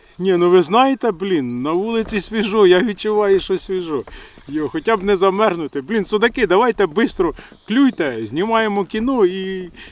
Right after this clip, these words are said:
і їдемо по курточку, їх дрян батон. Ну, надо ж таке це, а? Я сьогодні достав свої старі снасті, це в мене графіті-лідер, графіті-лідер Тіро до двадцять одного грама,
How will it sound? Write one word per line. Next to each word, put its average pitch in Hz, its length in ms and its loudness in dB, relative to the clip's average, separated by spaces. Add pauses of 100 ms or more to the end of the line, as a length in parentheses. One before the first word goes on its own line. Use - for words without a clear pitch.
(120)
і 160 240 -12
їдемо 202 560 2
по 202 140 -2
курточку, 139 680 -4
їх 113 240 -10
дрян 131 520 -6
батон. 120 440 -8
Ну, 160 180 -10
надо 160 380 -2
ж - 120 -12
таке 113 320 -10 (100)
це, 104 140 -14
а? 147 140 -6 (160)
Я 214 160 8
сьогодні 233 400 6
достав 190 400 6
свої 175 360 6 (240)
старі 156 600 4
снасті, 240 640 4
це 180 200 4
в 165 40 4
мене 147 320 6 (840)
графіті-лідер, 208 880 6 (260)
графіті-лідер 160 1120 6 (180)
Тіро 254 540 6 (360)
до 160 260 6
двадцять 160 380 6
одного 147 380 6
грама, 208 560 6